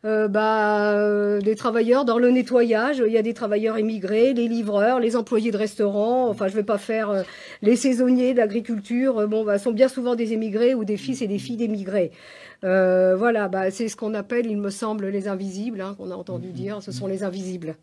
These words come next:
Speaker 1: hein.
Speaker 2: Mhm.
Speaker 1: Et puis, euh, les derniers de cordée aussi, il me semble qu'il y a quelqu'un qui a dit, euh, les
Speaker 2: Mhm.
Speaker 1: derniers de cordée, les
Speaker 2: Mhm.
Speaker 1: invisibles, euh, voilà. Et ben, moi, j'ai par habitude, euh, et, et quand nous sommes en manifestation,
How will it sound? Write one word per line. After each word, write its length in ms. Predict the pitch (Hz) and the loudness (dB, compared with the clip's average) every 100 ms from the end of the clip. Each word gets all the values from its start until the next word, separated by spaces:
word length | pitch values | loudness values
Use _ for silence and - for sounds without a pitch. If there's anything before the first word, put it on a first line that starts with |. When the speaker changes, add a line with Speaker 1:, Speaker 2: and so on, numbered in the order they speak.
| _ - | _ -12
Speaker 1:
hein. 80 | |
Speaker 2:
Mhm. 80 | 170 - 117 - - - | -12 -12 -18 -18 -16 0
Speaker 1:
Et 180 | 202 208 | 4 4
puis, 420 | - 233 233 233 | 2 0 2 4
euh, 400 | 220 208 208 202 | 6 6 6 4
les 140 | 214 | 2
derniers 280 | 220 233 233 | 0 0 -2
de 40 | 233 | -4
cordée 300 | 233 220 220 | -8 -6 -8
aussi, 200 | 190 190 | -8 -12
il 40 | |
me 40 | |
semble 160 | 190 185 | -12 -12
qu'il 160 | 185 180 | -10 -10
y 60 | |
a 40 | 180 | -10
quelqu'un 280 | 175 196 | -12 -12
qui 100 | 196 | -14
a 40 | 175 | -14
dit, 300 | 180 180 175 | -14 -12 -10
euh, 140 | 160 | -10
les 100 | 160 | -8
Speaker 2:
Mhm. 40 | 170 | -6
Speaker 1:
derniers 240 | 170 170 | -6 -8
de 60 | - | -8
cordée, 320 | 170 170 185 | -8 -6 -6
les 100 | 175 | -6
Speaker 2:
Mhm. 40 | |
Speaker 1:
invisibles, 500 | 165 165 156 180 180 | -8 -10 -10 -12 -12
euh, 200 | 156 175 165 | -12 -12 -8
voilà. 260 | 185 180 175 - - - - | -8 -8 -10 -16 -18 -18 -4
Et 100 | 190 | 0
ben, 280 | 208 214 214 | 2 4 4
moi, 260 | 240 262 | 4 4
j'ai 100 | 262 | 2
par 200 | 233 220 | -2 -4
habitude, 520 | 226 233 208 247 254 214 | -4 -4 -8 -6 -4 -2
euh, 300 | 208 196 180 | -2 -2 -2
et, 520 | 202 196 190 185 175 - - - - _ 196 | 0 2 2 2 0 -4 -14 -20 -20 _ -4
et 560 | 185 190 185 180 180 180 | 0 2 4 2 2 0
quand 200 | 214 208 | -2 -2
nous 120 | 233 | -2
sommes 260 | 214 262 240 | 0 0 2
en 80 | 226 | 0
manifestation, 960 | 220 214 233 208 220 196 - 226 262 | 0 -2 -4 -4 -4 -4 -2 -2 -2